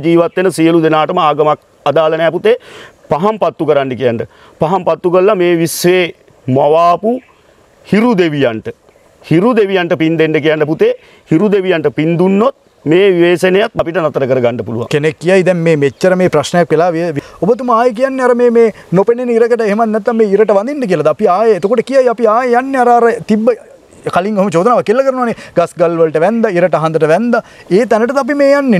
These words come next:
Speaker 2: නොපෙනෙන ඉර සඳු එහෙම නැත්නම් ඈත ඉන්න ඉර සඳුන්ට වදින තැනකටද ඔබතුමා මේ යන්නේ කියන්නේ?
Speaker 1: පුතේ,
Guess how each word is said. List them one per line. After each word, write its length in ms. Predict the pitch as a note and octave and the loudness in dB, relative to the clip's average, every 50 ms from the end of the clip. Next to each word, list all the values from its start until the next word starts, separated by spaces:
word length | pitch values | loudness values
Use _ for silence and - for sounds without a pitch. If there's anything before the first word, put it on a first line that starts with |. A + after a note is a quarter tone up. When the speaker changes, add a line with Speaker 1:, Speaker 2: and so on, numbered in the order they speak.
| E3+ F3 | 2 0
Speaker 2:
නොපෙනෙන 320 | E3+ - A3+ A#3 B3+ B3 | 0 0 0 0 0 0
ඉර 180 | A#3+ A3 A3+ A#3+ A3 | 0 2 2 2 2
සඳු 240 | F#3 G#3 A3+ A3+ G#3 | 0 0 0 2 0
එහෙම 160 | G3+ A3+ A3+ | 0 0 0
නැත්නම් 300 | A3 A#3 G3 B3+ G#3 E3 | -2 -2 -2 0 0 2
ඈත 240 | - G3+ A#3 G#3 A#3+ | 2 0 0 -2 -4
ඉන්න 140 | B3 C4+ C4+ | -4 -2 0
ඉර 140 | A#3+ A3+ A3+ | 0 2 2
සඳුන්ට 320 | A3+ B3 B3 C4 C4 B3 B3+ A3+ | 0 0 -2 -2 -2 -2 -2 -2
වදින 220 | G#3+ B3 B3+ C4 B3 G#3 - | -2 -2 -2 -4 -4 -2 -2
තැනකටද 320 | G#3 A3 B3+ C4+ C#4 C#4+ C#4+ | -2 -2 -2 -2 -2 -2 -2
ඔබතුමා 240 | D4+ D4 D4+ D4 C#4+ | 0 2 2 2 2
මේ 100 | D4 D4+ D4+ | 2 0 0
යන්නේ 160 | D4 B3+ F#3 E3 | 0 -2 -2 -2
කියන්නේ? 240 | C#3 A2+ A2 A2 A#2+ | -2 -2 -4 -4 -2
Speaker 1:
පුතේ, 260 | G3+ - G#3+ F#3 | 0 0 0 0